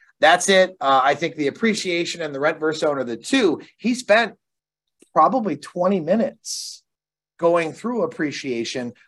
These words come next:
Why appre-, but pull up this thing, pull up my notes, do a side by side, look at what he's saying as he's talking through these slides. That's what I'm doing right now,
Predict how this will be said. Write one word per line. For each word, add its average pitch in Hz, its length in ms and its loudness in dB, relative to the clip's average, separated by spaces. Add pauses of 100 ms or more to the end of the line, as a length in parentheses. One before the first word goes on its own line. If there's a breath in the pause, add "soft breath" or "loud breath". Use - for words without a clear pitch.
(140 soft breath)
Why 180 320 6
appre-, 196 220 -2 (180 loud breath)
but 175 200 0
pull 269 220 6
up 247 160 4
this 214 320 2
thing, 139 380 -2 (300)
pull 240 160 4
up 220 160 4
my 180 200 0
notes, - 680 -2 (260)
do 226 200 0
a 208 60 2
side 196 360 2
by 165 200 2
side, 156 540 -2 (260)
look 214 220 -2
at 170 160 -6
what 190 300 0
he's 190 440 -12
saying 156 600 -4
as 160 300 -4
he's 170 180 -8
talking 165 420 -2
through 156 240 -4
these 147 260 -2
slides. 147 280 2
That's - 240 -2
what 139 140 -8
I'm 139 260 -6
doing 165 280 -2
right 110 260 -4
now, 180 340 4